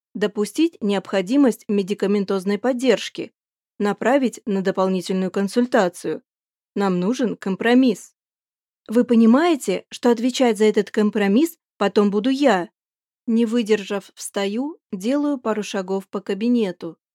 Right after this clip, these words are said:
Потому что если у него появятся побочные эффекты, а они появятся, если состояние ухудшится, да даже если он элементарно перестанет принимать препараты, виновата окажусь я. «Вера Тимофеевна,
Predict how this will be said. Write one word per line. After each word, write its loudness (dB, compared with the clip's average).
Потому 2
что -4
если 0
у 4
него 4
появятся -2
побочные -4
эффекты, -6
а 0
они -2
появятся, -2
если 2
состояние 0
ухудшится, -4
да 2
даже 4
если 0
он 2
элементарно 4
перестанет 2
принимать 2
препараты, -2
виновата 2
окажусь -2
я. 2
«Вера 4
Тимофеевна, 0